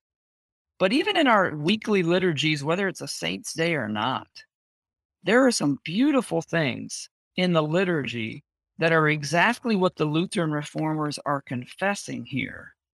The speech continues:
And that is this. We can remember, find strength with, and still stand with the saints of the Bible in our confession of Christ.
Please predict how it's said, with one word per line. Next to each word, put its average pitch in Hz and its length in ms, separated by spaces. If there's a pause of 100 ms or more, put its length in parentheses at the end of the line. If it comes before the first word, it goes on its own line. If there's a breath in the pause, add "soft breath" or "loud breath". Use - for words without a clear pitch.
(540)
And 165 160
that 190 240
is 170 460 (200)
this. - 520 (760)
We 175 360
can 185 200
remember, 202 840
find 139 460
strength 202 680
with, 185 360 (160)
and 147 200
still 208 360
stand 202 560
with 139 200 (100)
the 135 100
saints - 760 (420)
of 143 160
the 170 80
Bible 120 580 (760)
in 160 100
our 147 140
confession 139 500
of 113 80
Christ. - 500